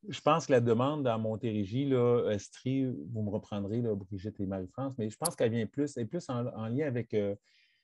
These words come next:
si vous avez constaté, par exemple, je donne l'ex-, du cours, l'exemple du cours maths, je pense vingt et un zéro un, ça se peut-tu, ça, ça soit, ça soit difficile pour les élèves, maths vingt et un zéro un,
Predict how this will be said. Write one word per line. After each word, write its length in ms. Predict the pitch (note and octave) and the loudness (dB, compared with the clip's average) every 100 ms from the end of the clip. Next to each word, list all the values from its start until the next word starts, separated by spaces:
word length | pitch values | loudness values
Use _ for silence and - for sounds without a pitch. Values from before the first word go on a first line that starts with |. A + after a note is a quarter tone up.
| _ _ - | _ _ -16
si 340 | - - D3+ | -12 -4 0
vous 200 | B2+ B2 | 4 6
avez 200 | B2+ B2 | 8 6
constaté, 680 | - D3 B2+ - A#2+ - B2+ | 4 0 0 4 4 4 2
par 180 | B2 A2+ | 2 2
exemple, 420 | G#2+ C3+ C#3 B2 | 0 -2 -2 -2
je 60 | |
donne 160 | G#2+ C3+ | 0 2
l'ex-, 240 | B2 A2+ | 0 0
du 100 | G#2 | -6
cours, 200 | G2 B2 | -2 0
l'exemple 400 | A#2 A2 G#2 C3 | 2 2 2 2
du 80 | A2+ | 0
cours 400 | - B2+ B2+ A2+ | -2 2 4 4
maths, 340 | A2 B2+ - G#2+ | 4 2 0 -12
je 120 | A2 - | -14 -4
pense 200 | B2 A2 | -4 -2
vingt 240 | A2+ G#2+ | -2 -2
et 40 | A#2+ | -2
un 120 | A#2+ | 0
zéro 360 | A2+ G#2 A2+ | 0 0 0
un, 120 | C3+ D3 | -2 -4
ça 60 | B2+ | -8
se 60 | |
peut-tu, 280 | - - E3 | -8 -10 -10
ça, 160 | C3+ D3 | -6 -6
ça 140 | B2 | -6
soit, 260 | - B2+ A2 | -4 -2 -2
ça 160 | - | -4
soit 160 | A#2 C3 | -2 0
difficile 480 | G#2+ G#2 - - C#3 | 0 -2 -6 -4 -2
pour 120 | C#3 | 0
les 120 | A#2 | 2
élèves, 260 | A#2+ B2 C3+ | 4 4 4
maths 240 | B2+ A#2 | 2 2
vingt 160 | A#2 A2+ | 0 0
et 80 | B2 | 0
un 100 | A#2+ | 2
zéro 320 | A#2+ A2 B2 | 2 2 0
un, 120 | C3 | -2